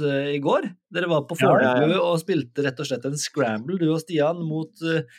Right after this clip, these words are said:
Speaker 1: Paragolf Norge. Du, eh, det er noen som har sett på Insta, men hvordan,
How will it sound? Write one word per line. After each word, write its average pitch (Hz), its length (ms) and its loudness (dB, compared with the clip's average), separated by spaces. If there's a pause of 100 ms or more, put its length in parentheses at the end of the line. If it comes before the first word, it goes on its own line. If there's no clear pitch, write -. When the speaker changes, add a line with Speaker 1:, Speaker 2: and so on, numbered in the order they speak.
(360)
Speaker 1:
Paragolf 135 720 -2
Norge. 175 480 -2 (320)
Du, 156 140 -10
eh, 160 460 -8 (580)
det 151 100 -2
er 160 60 -2
noen 156 180 -2
som 123 120 -6
har 139 100 -4
sett 147 100 -8
på 160 80 2
Insta, 139 260 -2
men 190 160 -6
hvordan, 190 280 -6